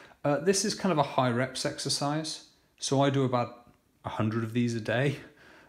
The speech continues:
Um, I've worked up to that. I started with about twenty, twenty-five. Okay, final exercise. Uh, you'll notice I've got a chair in the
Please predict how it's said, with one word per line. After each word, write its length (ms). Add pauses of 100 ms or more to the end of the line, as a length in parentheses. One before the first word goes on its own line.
Um, 440 (280)
I've 180
worked 340
up 160
to 100
that. 200
I 80
started 320
with 120
about 200
twenty, 240
twenty-five. 580 (3500)
Okay, 360 (100)
final 300
exercise. 720 (180)
Uh, 220
you'll 140
notice 280
I've 120
got 100
a 60
chair 240
in 80
the 60